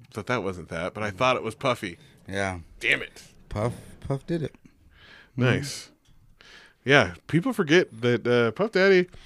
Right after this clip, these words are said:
Speaker 2: He did a lot.
Speaker 1: Yeah, he did a lot. Th-, that's what it was. Uh, he directed another one of their music videos because, uh, at the, uh, awards show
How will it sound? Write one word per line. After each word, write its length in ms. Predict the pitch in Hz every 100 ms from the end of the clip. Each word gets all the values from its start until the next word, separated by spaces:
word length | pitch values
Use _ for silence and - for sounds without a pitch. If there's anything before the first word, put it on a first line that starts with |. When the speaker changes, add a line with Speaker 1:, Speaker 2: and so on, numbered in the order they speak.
| - - -
Speaker 2:
He 60 |
did 140 | 135 104
a 40 |
lot. 200 | 107 127 -
Speaker 1:
Yeah, 260 | 104 160 139
he 100 | 120
did 160 | 135 135
a 40 |
lot. 200 | 127 110
Th-, 120 | 123
that's 200 | 139 160
what 80 | 156
it 60 | 117
was. 260 | 117 117
Uh, 380 | 113 110 110 107 104 _ _ _ _ - - -
he 160 | - 180
directed 400 | 180 190 180 175
another 320 | 156 151 185
one 100 | 160
of 60 | 131
their 120 | 117
music 320 | 117 110 113
videos 440 | 101 110 107 104 101
because, 600 | 107 127 113 107 101 - - - - -
uh, 240 | 98 95
at 120 | 110 -
the, 280 | 107 104 101
uh, 180 | 98 95
awards 400 | 104 120 170 147
show 440 | - 101 92 98